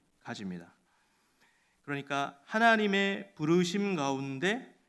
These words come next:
삶을 선택할 수 있는 기회가 주어진 사람이 바로 청년입니다.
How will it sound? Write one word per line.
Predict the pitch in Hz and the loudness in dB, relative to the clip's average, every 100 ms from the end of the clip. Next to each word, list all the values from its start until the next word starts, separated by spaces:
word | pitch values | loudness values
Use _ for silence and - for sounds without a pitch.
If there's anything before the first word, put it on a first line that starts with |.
| _ - | _ -20
삶을 | - 160 165 165 180 190 180 | -6 -2 0 0 0 0 -2
선택할 | - 170 175 185 202 190 | -10 -10 -10 -12 -6 -6
수 | 190 147 | -4 -8
있는 | 135 139 190 226 - _ | -6 -4 -4 -6 -14 _
기회가 | - 135 135 135 151 190 214 _ _ _ | -12 -4 -4 -2 -4 -6 -8 _ _ _
주어진 | - 127 131 117 92 80 _ _ _ - | -8 -6 -4 -6 -10 -12 _ _ _ -18
사람이 | 110 90 80 _ _ _ _ 143 151 | -12 -12 -14 _ _ _ _ -12 -8
바로 | 101 123 | -10 -10
청년입니다. | - 151 143 101 90 - | -12 -10 -10 -10 -14 -18